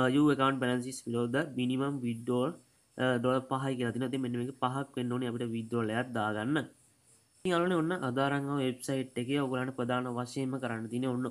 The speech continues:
ඔච්චරයි. මෙන්න වෙබ්සයිට් එකේ වෙරිෆිකේෂන් එක කරලා ෆ්‍රී හැම වෙන යූ ටී ටී තුන ගන්න.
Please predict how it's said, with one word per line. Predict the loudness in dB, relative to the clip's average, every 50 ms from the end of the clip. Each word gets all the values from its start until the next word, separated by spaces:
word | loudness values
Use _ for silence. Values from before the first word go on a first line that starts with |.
| -6 -4
ඔච්චරයි. | -4 -4 -4 -2 -2 -4 -2 -2 -2 -2 -2
මෙන්න | -2 -4 -2 -2
වෙබ්සයිට් | -2 -2 -2 -2 -4 -4 -4 -2
එකේ | -2 -2
වෙරිෆිකේෂන් | -2 0 -2 0 0 -2 -2 -2 -2 -2 -2
එක | -2 -2 -2
කරලා | -2 -2 -2 -2
ෆ්‍රී | -2 -2 -2 0
හැම | 0 0 0
වෙන | 0 0
යූ | -2 -2
ටී | -2 -4 -6
ටී | -6 -4 -2
තුන | 0 0 2
ගන්න. | 2 2 2 2 0